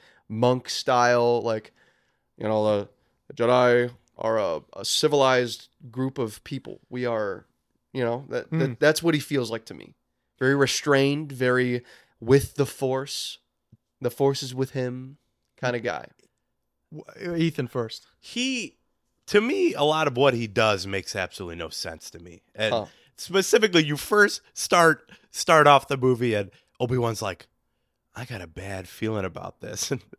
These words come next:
Speaker 3: Qui-Gon goes, "Well, I don't sense anything." Immediately, right away, you're telling me, "Okay, you are, something's off with you, Qui-Gon. How do you not sense that there's clearly something going on with the Trade Federation?" And then a lot of what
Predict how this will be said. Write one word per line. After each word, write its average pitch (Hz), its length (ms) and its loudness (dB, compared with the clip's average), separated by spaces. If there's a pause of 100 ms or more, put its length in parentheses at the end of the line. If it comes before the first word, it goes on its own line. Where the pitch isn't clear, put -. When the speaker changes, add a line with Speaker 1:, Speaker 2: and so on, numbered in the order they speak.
(320)
Speaker 3:
Qui-Gon 143 360 6
goes, 123 340 2 (500)
"Well, 104 120 2
I 147 120 6
don't 139 160 2
sense 110 300 -6
anything." 139 480 -6 (240)
Immediately, 180 640 6
right 190 220 6
away, 139 280 8
you're 120 180 2
telling 127 400 0
me, 113 180 0 (300)
"Okay, 120 220 0
you 135 280 2
are, 117 240 6 (500)
something's 165 520 4
off 98 280 2
with 95 160 -10
you, 90 220 -6
Qui-Gon. 98 500 0
How 123 140 2
do 117 60 -2
you 110 40 -4
not 104 220 -4
sense - 440 -8 (280)
that 113 200 -2
there's 104 240 -2
clearly 120 440 2
something 101 420 -4
going 98 220 0
on 95 160 0
with 90 80 -8
the 92 40 -6
Trade 90 320 -6
Federation?" 87 680 -8
And 131 180 -4
then 131 260 0 (840)
a 131 120 6
lot 147 360 6
of 135 140 2
what 131 320 6